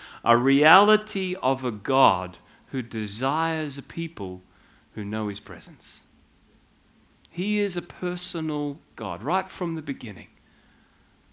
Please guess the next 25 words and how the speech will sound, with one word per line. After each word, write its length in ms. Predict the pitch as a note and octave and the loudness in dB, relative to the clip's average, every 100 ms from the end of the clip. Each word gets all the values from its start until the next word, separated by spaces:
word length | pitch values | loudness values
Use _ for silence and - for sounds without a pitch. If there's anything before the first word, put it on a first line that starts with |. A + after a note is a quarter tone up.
| _ | _
Think 160 | D3+ D3+ | -4 -2
of 80 | C#3+ | 0
the 60 | |
Garden 380 | B2+ C#3 C#3 C#3 | 8 10 10 8
of 140 | B2+ | 2
Eden. 220 | B2 A2+ G2+ | 2 2 2
There's 260 | B2 B2 | 0 2
Adam 240 | C3+ C3+ C3+ | 4 4 4
and 140 | C3 | 2
Eve. 340 | C3 C3+ C3+ | 2 2 -2
He's 140 | A#2 - | -4 -10
created 540 | - A2+ B2 C#3 C3+ | -2 0 2 2 0
them. 200 | C3+ C3+ | -4 -4
They 140 | A2+ F#2+ | -2 -2
live 260 | A#2 C3+ | -2 0
in 240 | C3+ B2+ A2+ - - | -2 -2 -4 -12 -18
perfection. 720 | - A2 - D#3 - D#3 D3+ C#3+ | -12 -6 2 2 2 -2 0 2
They 120 | A2+ | 2
have 240 | A2 G#2+ - - | 2 0 -2 2
everything 960 | F#3 G3+ E3+ F#3+ F#3 - F#3 E3+ E3+ | 4 4 4 0 0 -2 0 0 0
that 180 | D3+ D#3 | -2 0
they 160 | C#3 D3 | 2 2
could 160 | D3+ | 0
ever 260 | B2 C#3+ D3 | 0 0 0
want. 440 | C#3+ C3 F#2 - | 0 0 -4 -14